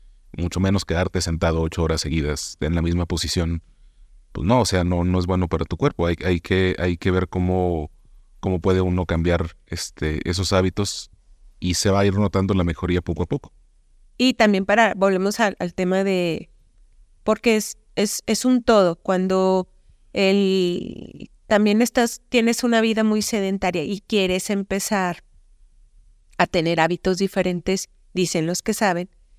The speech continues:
Speaker 2: que empieces a caminar media hora diaria. Que esto también te va a crear un hábito,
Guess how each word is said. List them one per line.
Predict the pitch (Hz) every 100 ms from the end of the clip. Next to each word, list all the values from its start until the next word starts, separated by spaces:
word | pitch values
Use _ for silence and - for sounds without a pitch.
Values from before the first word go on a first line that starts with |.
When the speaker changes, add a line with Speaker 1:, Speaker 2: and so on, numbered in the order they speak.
| _ -
Speaker 2:
que | 202
empieces | 196 185 202 208
a |
caminar | 202 185 165 165 165 175
media | 165 160 156 151 -
hora | 160 160 151 165 -
diaria. | 190 185 190 175 _ _ _ _ _ - -
Que | 233
esto | 214 240
también | 226 214 196
te | 202
va | 202
a | 202
crear | 196 190 185
un | 190 196
hábito, | 202 202 196 185